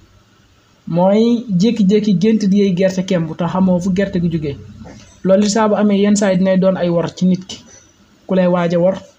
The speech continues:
wa ilaa ngay dugg ci loo xam ne mën nga cee am ak rëccu. Koo xam nag daa am ñu lay xeex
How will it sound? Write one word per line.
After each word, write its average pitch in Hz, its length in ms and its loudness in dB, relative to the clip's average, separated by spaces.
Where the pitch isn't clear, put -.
wa 180 180 0
ilaa 185 320 0
ngay 185 160 2
dugg 185 240 2
ci 185 80 -2
loo 170 160 0
xam 175 160 -2
ne 165 80 -2
mën 180 140 0
nga 170 140 -2
cee 165 160 -4
am 165 280 -8
ak 151 120 -8
rëccu. 170 300 -4
Koo 269 140 0
xam 254 200 2
nag 240 160 0
daa 233 160 2
am 240 120 4
ñu 220 80 4
lay 208 160 2
xeex 196 320 -2